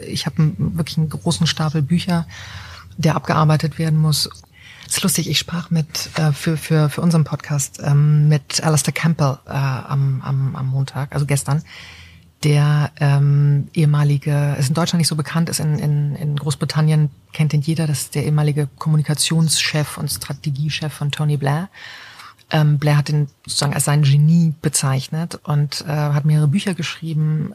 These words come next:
auch über seine Depression, seinen Alkoholismus. Und der sagte, dass es sehr, sehr wichtig ist, jetzt auch in, in, und das, also klingt für mich als Journalistin sogar <laughs> extrem plausibel,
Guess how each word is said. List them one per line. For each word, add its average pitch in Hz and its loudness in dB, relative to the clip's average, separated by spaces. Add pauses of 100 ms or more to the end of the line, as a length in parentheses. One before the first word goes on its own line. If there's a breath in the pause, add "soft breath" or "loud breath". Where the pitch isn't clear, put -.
(100)
auch - -4
über 160 0
seine 147 2
Depression, 175 0
seinen 147 2
Alkoholismus. 160 -4 (800 loud breath)
Und 151 0
der 165 2
sagte, 160 -2
dass 143 -2
es - -4
sehr, 165 2
sehr 165 0
wichtig 160 -2
ist, - -4
jetzt 156 -2
auch 139 -6
in, 151 0
in, 147 0
und 143 -4 (200)
das, - -4 (540)
also 143 -4 (360)
klingt 160 -2
für 165 2
mich 170 2
als 131 0
Journalistin 156 2
sogar 147 0
<laughs> - 0
extrem 151 -2
plausibel, 151 0